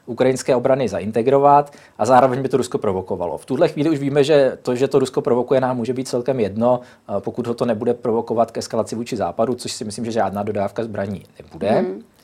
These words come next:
Speaker 1: Ale musíme počítat s tím, že to prostě bude chvíli trvat, než se to Ukrajinci naučí používat. Eh,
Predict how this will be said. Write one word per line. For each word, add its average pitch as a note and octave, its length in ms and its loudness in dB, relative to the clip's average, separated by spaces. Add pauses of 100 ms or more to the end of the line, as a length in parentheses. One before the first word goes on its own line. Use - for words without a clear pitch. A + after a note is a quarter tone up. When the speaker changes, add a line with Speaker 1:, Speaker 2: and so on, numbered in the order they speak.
(640)
Speaker 1:
Ale D3+ 200 8
musíme E3 260 -2
počítat C#3+ 240 2
s - 40 -2
tím, C3+ 100 -6
že D3 60 -4
to C#3 80 -4
prostě C3 240 -6
bude B2 140 2
chvíli A#2 220 0
trvat, A2 240 2
než G#2+ 100 -6
se A#2+ 100 -6
to A2 180 -2
Ukrajinci G2+ 360 -4
naučí G#2 240 -4
používat. A#2+ 640 0 (340)
Eh, G2 240 -4